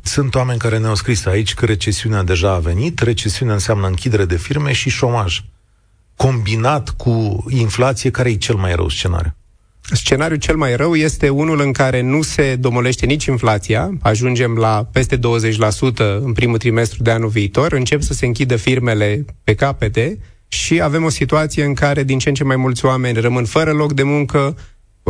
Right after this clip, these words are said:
Speaker 2: confruntându-se și cu prețuri foarte mari pentru aceleași produse de bază de care au nevoie.
Speaker 1: Cât de posibil e?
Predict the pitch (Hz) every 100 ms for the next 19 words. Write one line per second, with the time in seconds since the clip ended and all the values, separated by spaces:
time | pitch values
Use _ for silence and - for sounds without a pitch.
0 | 123 - 139 131 143 135 156 143 127 135
1 | 143 143 135 139 143 127 139 131 135 127
2 | 131 127 123 127 120 131 120 131 123 139
3 | 131 - 123 123 127 127 117 120 123 117
4 | 120 113 123 - 120 117 117 117 117 113
5 | 87 - - - 123 120 - 98 - 85
6 | 82 82